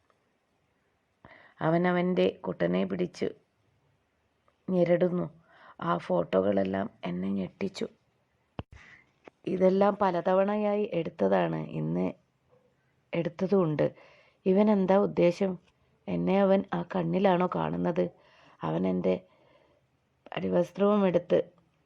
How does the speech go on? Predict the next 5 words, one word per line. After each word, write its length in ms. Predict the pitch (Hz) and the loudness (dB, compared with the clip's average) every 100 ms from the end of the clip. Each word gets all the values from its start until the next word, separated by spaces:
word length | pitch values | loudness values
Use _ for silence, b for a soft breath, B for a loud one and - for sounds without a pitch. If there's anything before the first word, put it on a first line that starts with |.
| _ _ - - - _ _ _ B B B B B | _ _ -20 -20 -20 _ _ _ B B B B B
എൻ്റെ 200 | 170 170 | -8 -2
ഫോട്ടോ 420 | 185 190 160 160 196 | 0 2 2 2 0
നോക്കി 440 | 214 202 185 185 165 - _ - | 0 -2 -4 -6 -8 -10 _ -16
ആവേശത്തിൽ 720 | - - 151 175 - 202 196 165 - _ _ _ _ _ _ _ _ _ _ _ _ _ _ _ _ | -14 -12 -6 -6 -6 -8 -8 -10 -14 _ _ _ _ _ _ _ _ _ _ _ _ _ _ _ _
കുഞ്ഞുമോനെ 640 | 190 165 170 185 190 196 | -4 -2 0 2 2 2